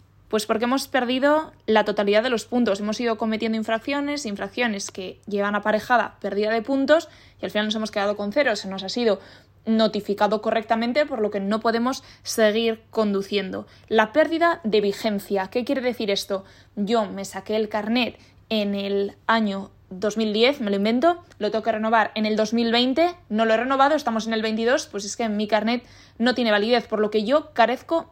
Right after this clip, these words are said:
de carnet de conducir. Ha perdido vigencia. La privación cautelar o definitiva. Pues, por ejemplo, yo he cometido un delito X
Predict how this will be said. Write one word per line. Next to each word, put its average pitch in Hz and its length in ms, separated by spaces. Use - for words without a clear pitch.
de 214 220
carnet 220 300
de 220 100
conducir. 196 480
Ha 233 80
perdido 262 500
vigencia. 202 640
La 233 160
privación 254 380
cautelar 302 480
o 226 140
definitiva. 208 680
Pues, - 140
por 208 100
ejemplo, 233 220
yo 202 180
he 214 60
cometido 240 540
un 226 140
delito 226 580
X 262 440